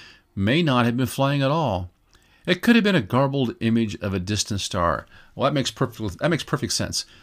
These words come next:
This guy's a professional pho-, photographer, but he doesn't know how to set his camera to photograph starlight. "I am pretty certain that the donut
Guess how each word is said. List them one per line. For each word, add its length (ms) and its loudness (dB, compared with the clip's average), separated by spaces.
This 160 -2
guy's 280 0
a 40 -8
professional 440 -4
pho-, 240 -8
photographer, 480 -2
but 300 -2
he 260 -2
doesn't 300 0
know 100 -2
how 140 -2
to 60 -2
set 240 0
his 120 -2
camera 460 -4
to 340 -2
photograph 840 -4
starlight. 640 -4
"I 80 0
am 140 2
pretty 240 4
certain 320 2
that 140 2
the 80 -2
donut 340 0